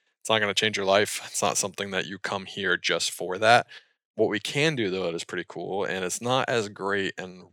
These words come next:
Raleigh, where I live now, as it was in Chicago, or if you live in Teterboro, or you live in Columbus, or live anywhere with a big base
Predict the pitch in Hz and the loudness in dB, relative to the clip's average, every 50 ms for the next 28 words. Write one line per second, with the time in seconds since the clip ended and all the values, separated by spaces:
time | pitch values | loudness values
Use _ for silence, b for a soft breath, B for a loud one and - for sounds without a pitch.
0 | - 90 90 92 92 90 87 87 87 87 87 90 87 90 90 87 90 90 87 87 | -12 -8 -4 -2 0 2 2 0 0 -2 -6 -6 -6 -6 -4 -2 -2 -2 -4 -4
1 | 90 - - 80 76 76 80 78 78 87 90 87 - 69 - - - - - 104 | -6 -6 -4 -2 -2 -4 -4 -4 -6 -6 -6 -6 -6 -6 -6 -6 -6 -4 0 4
2 | 104 101 107 104 98 90 85 85 87 - - 71 80 78 67 76 - - 113 113 | 4 4 4 4 2 0 0 0 -2 -2 -4 -8 -10 -10 -10 -10 -8 -6 -4 -2
3 | 107 98 90 92 92 85 85 73 71 76 80 85 82 80 - - - - - 92 | -4 -2 -2 -2 -2 -2 -2 -2 -4 -6 -8 -8 -8 -10 -12 -12 -14 -12 -8 -6
4 | 104 107 107 104 101 - - - - - 80 80 85 95 101 98 - - 113 127 | -6 -6 -6 -6 -6 -4 -4 -4 -4 -6 -6 -6 -6 -4 -6 -6 -6 -4 -6 -4
5 | 131 117 107 98 92 92 90 - - - 85 82 - - - 80 101 113 123 - | -2 0 0 0 0 0 -2 -4 -6 -6 -6 -6 -6 -2 -2 0 0 0 0 -2